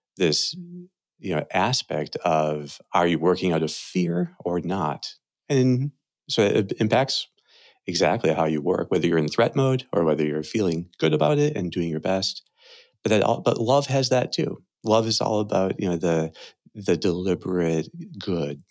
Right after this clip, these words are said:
that you're responding to, or that you're deliberately responding to good,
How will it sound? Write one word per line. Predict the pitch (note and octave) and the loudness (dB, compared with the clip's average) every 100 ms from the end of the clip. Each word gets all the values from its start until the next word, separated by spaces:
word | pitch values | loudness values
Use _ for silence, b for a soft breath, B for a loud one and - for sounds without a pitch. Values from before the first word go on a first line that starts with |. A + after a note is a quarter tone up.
| _ - | _ -2
that | F2+ | 0
you're | F2+ | 2
responding | E2 - D#2 D#2 D2+ | 0 -2 -4 -4 -8
to, | - - _ _ _ b b b b _ _ _ _ | -12 -16 _ _ _ b b b b _ _ _ _
or | F#2+ D2+ | 0 0
that | D3+ F#2+ - | 0 0 0
you're | E2 | 0
deliberately | E2+ F2+ D#2+ - - | 0 0 0 -2 -4
responding | - - C#3 D#2 D2 | -4 0 0 -2 -6
to | - | -8
good, | - F#2+ | -6 -8